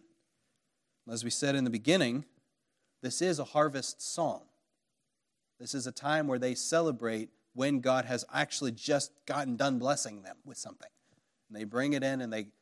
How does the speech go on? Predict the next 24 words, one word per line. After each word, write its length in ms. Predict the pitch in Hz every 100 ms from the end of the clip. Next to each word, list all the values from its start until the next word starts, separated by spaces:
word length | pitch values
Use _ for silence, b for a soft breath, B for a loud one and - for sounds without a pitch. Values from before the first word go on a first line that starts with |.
| _
they 140 | 123 113
count, 400 | - 151 147 120
they 100 | 107
do 140 | 139
the 80 | 139
numbers, 440 | 127 127 131 131
and 120 | 113
they 80 | 101
celebrate 680 | - - 160 160 143 135 117
God 400 | 120 113 110 107 -
for 100 | 101
his 140 | 101
goodness 380 | 117 117 110 -
directly 380 | 107 110 - 101
to 180 | 131
them 200 | 107 95 - _ _
through 240 | - 175 165
stuff 360 | - 127 120
like 200 | 113 107
fruit 340 | - 147 147 143
and 160 | 120 110
grain 400 | 120 123 127 123
and 160 | 104 98
dirt. 320 | 117 -